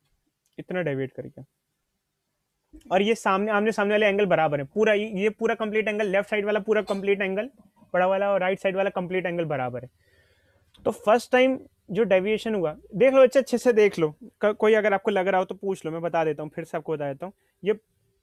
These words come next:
लेफ्ट साइड वाला कंप्लीट बड़ा एंगल और right साइड वाला कंप्लीट बड़ा एंगल पूरा बराबर, बराबर होगा, बराबर, बराबर है। मतलब लेफ्ट साइड में तो सिर्फ आई है, राइट साइड में क्या है? डेल्टा वन प्लस आर वन है।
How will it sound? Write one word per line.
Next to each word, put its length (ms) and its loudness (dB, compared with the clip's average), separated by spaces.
लेफ्ट 300 -2
साइड 200 2
वाला 180 2
कंप्लीट 440 -2
बड़ा 180 2
एंगल 300 -2
और 240 -4
right 180 0
साइड 140 -4
वाला 140 -4
कंप्लीट 400 -6
बड़ा 160 2
एंगल 240 -2
पूरा 220 0
बराबर, 360 2
बराबर 300 -4
होगा, 200 -10
बराबर, 320 0
बराबर 340 -2
है। 60 -14
मतलब 880 -12
लेफ्ट 200 -2
साइड 180 0
में 100 -2
तो 60 0
सिर्फ 220 -2
आई 200 0
है, 160 -6
राइट 200 -2
साइड 180 -2
में 120 -6
क्या 100 0
है? 80 0
डेल्टा 320 -2
वन 160 -4
प्लस 320 -6
आर 200 -4
वन 160 -8
है। 80 -20